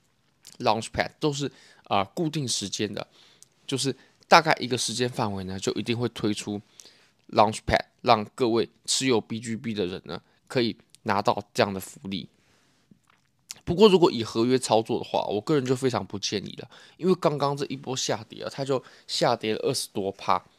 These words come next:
二十多趴，如果用合约的话，这肯定是承受不住的，而且这又是一个筹码那么集中，然后庄家主力呢可以控盘的币种上面呢，做合约是非常不恰当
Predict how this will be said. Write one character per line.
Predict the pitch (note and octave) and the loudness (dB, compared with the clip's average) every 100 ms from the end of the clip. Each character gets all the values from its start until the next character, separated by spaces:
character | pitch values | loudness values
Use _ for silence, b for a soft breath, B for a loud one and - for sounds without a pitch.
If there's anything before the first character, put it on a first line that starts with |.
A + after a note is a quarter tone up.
| _ | _
二 | - F3+ | -2 -2
十 | D3+ | 2
多 | C#3+ | 0
趴， | - A#2 | 0 -4
如 | A#2+ | -2
果 | C3 | -2
用 | C#3 | -2
合 | C3 A2 G#2 | -4 -6 -4
约 | A2 | -4
的 | |
话， | G#2+ A2+ | 0 0
这 | B2+ | 0
肯 | C#3 G#2 | -6 -6
定 | A2+ | -6
是 | B2 | -6
承 | A#2+ F#2+ | -6 -6
受 | G2+ A2+ | -6 -8
不 | F#2 | -8
住 | - - E2 | -12 -10 -8
的， | - | 0
而 | C3 | 0
且 | - - B B B B | 2 0 B B B B
这 | - D#3+ | -2 0
又 | D3+ | 0
是 | C#3+ | 0
一 | B2 | -2
个 | |
筹 | A2+ B2+ | -2 -4
码 | B2 A2 | -2 -2
那 | B2+ | -2
么 | A#2 | -4
集 | - G2 | -6 -8
中， | F#2 G2+ G#2 B B B | -2 -2 -2 B B B
然 | G2+ | 0
后 | B2+ A#2+ _ - | 0 -6 _ 0
庄 | B2+ C3 | 0 2
家 | C3 | -2
主 | A#2+ G2+ | -2 -4
力 | A#2 G#2 | -6 -8
呢 | E2+ - b b | -10 -16 b b
可 | D3+ | -2
以 | |
控 | - - B2 | -2 -2 -4
盘 | - G2 | -4 -8
的 | G2+ | -8
币 | C#3+ A#2 | -10 -10
种 | - | -12
上 | - - F#2+ | -10 -8 -8
面 | - | -14
呢， | - b b b | -18 b b b
做 | D#3+ C#3 | -6 -6
合 | A2+ | -6
约 | A2 A#2 | -6 -6
是 | B2 | -8
非 | B2 | -8
常 | B2+ A#2 | -10 -10
不 | - G#2+ | -14 -10
恰 | - B2+ - | -6 -4 -6
当 | - | -6